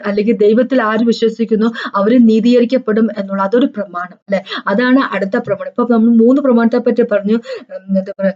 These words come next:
law of death, sin and death, അല്ലെ? മരണത്തിന്റെ ജി-, ഏഹ്, പാപത്തിന്റെ മരണത്തിന്റെ പ്രമാണം,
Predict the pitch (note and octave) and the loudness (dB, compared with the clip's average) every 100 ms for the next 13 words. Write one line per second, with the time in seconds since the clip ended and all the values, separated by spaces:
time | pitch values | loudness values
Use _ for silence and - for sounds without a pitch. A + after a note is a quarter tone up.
0 | D4+ - G3 A3 C4 C4+ F#3+ F#3 G#3+ G#3+ | -8 -6 -2 2 2 0 -4 -4 -4 -4
1 | F3 _ A#3 A#3+ B3 A3 F#3 G3 G3 - | -12 _ 2 4 2 0 -2 -2 -2 -4
2 | G3 G#3+ - - C4 - - _ G3 G#3 | -2 0 0 -4 -16 -16 -20 _ -4 2
3 | A#3 B3+ C#4 B3+ C4 G3+ - F#3+ - F#3+ | 2 2 2 4 2 0 -10 -4 -2 -2
4 | F#3+ - G#3+ A3+ B3+ C4 C#4 A3+ G3 A3 | -6 -4 -2 -2 -2 0 2 2 0 -2
5 | - B3 C4 A#3+ G#3+ A3 A3 B3 | 0 2 2 0 0 0 2 0